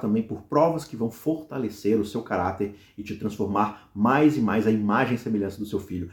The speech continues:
até alcançarmos a perfeita maturidade em Jesus Cristo. Tem um salmo que ilustra poderosamente a promessa de salvação, de fidelidade de Deus, que é o Salmo oitenta e nove. Você já parou pra pensar como é que esse salmo ele se conecta com toda a nossa jornada de fé?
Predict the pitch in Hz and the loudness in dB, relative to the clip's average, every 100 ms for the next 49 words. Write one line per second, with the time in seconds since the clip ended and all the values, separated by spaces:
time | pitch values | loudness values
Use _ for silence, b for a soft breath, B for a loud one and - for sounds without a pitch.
0 | b - - 90 87 85 92 110 110 - | b -10 -6 -6 -6 -4 0 0 -2 -16
1 | _ _ - 117 - - - 107 104 101 | _ _ -18 -14 -10 -12 -6 -4 -4 -6
2 | 95 - 98 80 78 82 98 - _ _ | -8 -6 -6 -6 -6 -8 -12 -20 _ _
3 | _ - 87 85 85 80 - - - - | _ -14 -10 -8 -8 -10 -12 -14 -16 -18
4 | _ _ _ _ b b b 247 254 - | _ _ _ _ b b b 0 2 2
5 | 185 - 156 139 208 - - 151 156 151 | 2 6 8 10 8 4 0 2 6 6
6 | 127 98 113 123 - - - 120 101 117 | 4 4 2 2 0 -2 0 4 4 4
7 | 131 107 92 - 110 95 85 - 107 104 | 2 -2 -6 0 0 2 -2 -2 -2 -2
8 | - 101 104 92 101 120 98 90 98 110 | -2 0 2 2 2 0 0 0 2 2
9 | - B B - 143 139 147 151 151 139 | -2 B B -4 -2 2 4 6 6 4
10 | 127 - 151 151 123 85 76 - - _ | 2 0 0 2 0 0 -4 -10 -18 _
11 | b b b 233 254 254 226 214 202 160 | b b b 2 6 8 8 8 2 0
12 | 151 156 156 156 147 143 151 143 - 135 | 2 4 4 4 0 0 -4 -4 0 4
13 | 143 - 151 - 156 127 156 156 - _ | 4 2 -4 2 6 6 4 2 -10 _
14 | 113 107 117 110 151 143 135 131 110 98 | -10 -4 0 4 4 4 2 0 0 0
15 | 85 90 107 110 95 87 - 135 - - | 0 2 2 2 0 -4 -2 -2 -2 -10